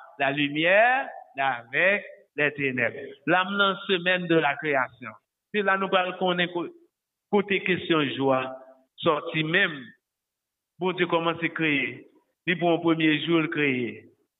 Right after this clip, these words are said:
Il pour un deuxième jour le créer. Mais nous dit, premier jour, qui ça a été créé? La lumière, parce qu'elle dit que la lumière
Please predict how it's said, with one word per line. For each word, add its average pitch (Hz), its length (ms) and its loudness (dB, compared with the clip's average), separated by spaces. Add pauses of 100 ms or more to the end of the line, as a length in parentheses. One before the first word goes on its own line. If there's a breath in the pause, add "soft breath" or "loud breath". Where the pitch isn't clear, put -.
(240)
Il 185 140 0
pour 175 180 2
un 165 40 0
deuxième 156 420 2
jour 160 180 0
le 156 120 -2
créer. 135 460 0 (260)
Mais 170 240 2
nous 175 160 -2
dit, 170 560 0
premier 175 340 4
jour, 170 180 2 (160)
qui 165 120 -8
ça 165 80 2
a 156 60 0
été 156 140 -4
créé? 170 480 0 (640)
La 156 160 2
lumière, 156 380 0
parce 147 180 -2
qu'elle 160 240 2
dit 196 240 -2 (240)
que 175 60 0
la 165 200 2
lumière 160 400 0